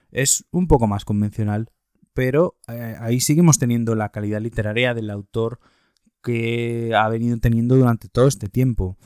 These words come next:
y lo vamos a ver rematado sobre todo en la novela corta de la que os vamos a hablar a continuación, Lago Negro de tus ojos,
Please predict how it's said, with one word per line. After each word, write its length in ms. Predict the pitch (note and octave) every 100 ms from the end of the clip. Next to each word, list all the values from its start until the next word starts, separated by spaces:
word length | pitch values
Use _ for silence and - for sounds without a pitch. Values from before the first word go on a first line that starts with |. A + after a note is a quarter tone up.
| _ _ _ _
y 240 | C3 C3+ D#3
lo 160 | A#2+ A2+
vamos 280 | A2+ B2+ A#2+
a 60 |
ver 200 | A2 A2+ -
rematado 600 | A2 A#2 G#2 G#2 G#2 G#2+
sobre 340 | - A2 G2+
todo 420 | - G2+ F#2+ G2 - _ _ _
en 220 | G#2+ G2+
la 480 | G2+ G2 F#2 F#2 F#2 A2+
novela 380 | G#2+ G2+ G2+
corta 560 | - G#2 G2+ - G2+ G2+
de 140 | A#2 G#2
la 120 | G2
que 120 | G2+
os 60 | F#2
vamos 280 | G2 G2 G2+
a 40 |
hablar 340 | G2 G2 G2 _ _ _ _
a 120 | A2
continuación, 880 | A#2 G#2 A#2 G#2+ - A2+ A2+ A2+ A2+ _ _ _ _ _
Lago 400 | A2+ A#2 A2+ A2+
Negro 400 | A2+ A2+ A2+ A2+
de 140 | A2
tus 240 | - A2+ -
ojos, 580 | A2 - A2 - -